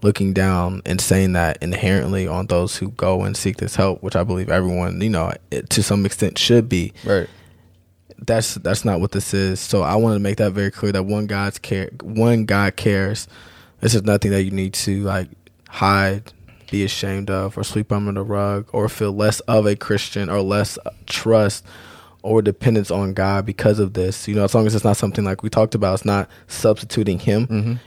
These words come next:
Speaker 1: and the complement to what you're doing to help you love him better, there's nothing wrong with it. And then I guess lastly is, like, you know, just being vulnerable.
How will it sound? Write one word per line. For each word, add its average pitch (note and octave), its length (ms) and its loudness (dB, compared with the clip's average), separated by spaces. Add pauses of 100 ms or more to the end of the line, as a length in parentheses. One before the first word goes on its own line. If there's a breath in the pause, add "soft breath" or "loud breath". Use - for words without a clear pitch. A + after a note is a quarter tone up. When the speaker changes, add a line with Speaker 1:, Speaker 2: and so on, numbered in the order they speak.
(100)
Speaker 1:
and G#2 140 2
the F#2+ 60 0
complement G#2 600 0
to G#2+ 160 -4
what G2+ 220 -2
you're G2+ 160 -4
doing G2 380 -4
to F#2+ 160 -2
help G2 240 -2
you F#2 100 -2
love F#2 300 -2
him F#2 200 -4
better, G#2 320 2
there's G2 200 -2
nothing F#2+ 320 -2
wrong G2 220 0
with F#2 200 -4
it. G#2+ 160 -8 (1300 loud breath)
And A#2 160 0
then A#2+ 340 0 (160)
I - 80 -4
guess B2+ 220 -2
lastly A2+ 440 0
is, G#2 140 -2
like, G2+ 240 -4 (1600)
you G2+ 140 2
know, F#2 360 0 (520)
just F#2+ 260 -2
being G#2 220 6
vulnerable. G2 540 2